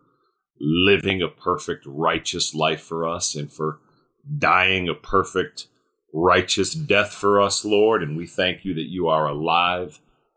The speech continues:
and risen today, and we worship you today, Lord Jesus. Holy Spirit, we ask you to open the word of God to our hearts now. We ask you to give us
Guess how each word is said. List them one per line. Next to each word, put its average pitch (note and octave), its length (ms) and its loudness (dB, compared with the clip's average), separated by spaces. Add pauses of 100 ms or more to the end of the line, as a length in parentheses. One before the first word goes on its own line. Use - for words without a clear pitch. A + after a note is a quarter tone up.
(140)
and D2+ 420 0
risen G#2+ 380 4
today, F#2+ 400 2
and D2+ 120 -4
we F2 160 -4
worship E2 640 0
you D2 120 -8
today, C#2+ 320 -10
Lord C#2 260 -12
Jesus. C#2+ 600 -8 (840)
Holy G#2+ 200 4
Spirit, A#2 360 0
we F#2+ 160 0
ask G#2 300 0
you A#2 60 -2
to F#2 260 2
open G#2+ 400 0
the G2+ 80 0
word F#2+ 300 2
of D2 180 -8
God F2 380 2
to E2+ 120 2
our D#2 140 0
hearts E2+ 480 -4
now. F#2 260 -2
We E2 160 -2
ask D#2 280 -6
you D#2+ 80 -8
to D#2 60 -6
give D#2 220 -6
us D2+ 240 -4